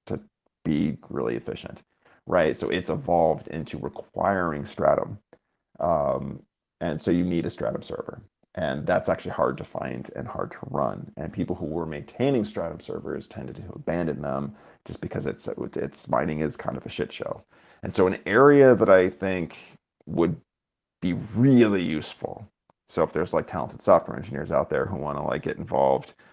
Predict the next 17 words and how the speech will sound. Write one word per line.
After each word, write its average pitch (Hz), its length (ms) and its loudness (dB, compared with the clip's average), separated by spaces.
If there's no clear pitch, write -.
and 85 180 4
please 180 220 8
reach 120 160 8
out 95 140 10
to - 80 -4
me, 65 100 -4
by - 160 0
the 82 80 -2
way, 80 160 2
'cause - 160 -6
this 90 160 -6
is - 80 -10
something - 320 -4
I, - 80 -2
I, - 220 0
I, 71 300 -2
uh, - 220 -2